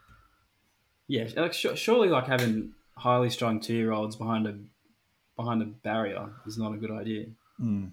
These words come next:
Speaker 1: And trying to talk to someone while focused on not getting kicked by another horse, like, I don't know. Does it, like, does it really matter? Like, why don't, why, why don't they just invest in, or just get someone, like, a, like, invest in, like, getting, like, a professional punter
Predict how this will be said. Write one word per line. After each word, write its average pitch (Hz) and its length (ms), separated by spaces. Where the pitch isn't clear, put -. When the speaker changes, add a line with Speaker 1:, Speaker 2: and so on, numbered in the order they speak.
Speaker 1:
And 107 160
trying 110 260
to - 80
talk 107 220
to 104 80
someone 107 380
while 104 200
focused 107 420
on 107 120
not 98 180
getting 107 200
kicked - 280
by 107 100
another 110 200
horse, 104 340
like, 113 120
I - 40
don't 113 100
know. 117 160
Does 131 140
it, 123 80
like, 127 160
does 131 140
it 127 60
really 127 200
matter? 120 200
Like, 127 220
why 135 160
don't, 131 180
why, 117 180
why 120 160
don't 123 100
they 117 80
just 113 180
invest 113 380
in, 107 320
or 110 160
just 110 160
get 120 180
someone, 110 520
like, 123 220
a, 110 220
like, 117 460
invest 147 380
in, 151 100
like, 131 160
getting, 131 240
like, 117 180
a 120 100
professional 123 640
punter 113 300